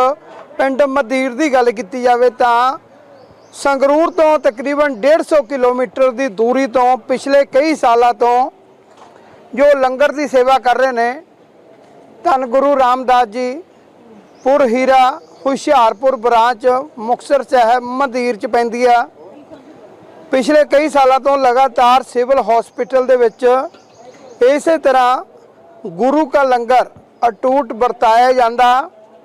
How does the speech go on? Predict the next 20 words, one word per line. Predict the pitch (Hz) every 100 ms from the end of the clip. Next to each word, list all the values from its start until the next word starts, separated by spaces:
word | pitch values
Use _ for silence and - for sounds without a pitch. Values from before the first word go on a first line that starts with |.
| _ - - 226
ਅਤੇ | 233 285
ਸਵੇਰੇ | - 247 240 269 277
ਆ | 247
ਕੇ | 233 262 269 285 _ _ _ _ _ - - - - -
ਬੈਨ | 185 160 226 254 277
ਖੜਾ | 277 277 226
ਦਿੱਤੀ | 214 - 277
ਜਾਂਦੀ | 262 233 247
ਆ | 254 262 330 - _ - - - - - - 220
ਅਤੇ | 277
ਤੁਸੀਂ | 233 247 285
ਵੇਖ | 247 247 285
ਵੀ | 277
ਸਕਦੇ | 247 262 240 269
ਹੋ, | 262
ਜੋ | 254 269 269 - - - - _ - -
ਸਿਵਲ | - 277 302
ਹਸਪੀਟਲ | 240 262 - 262 214 277
ਦੇ | 277
ਵਿੱਚ | 262 254 -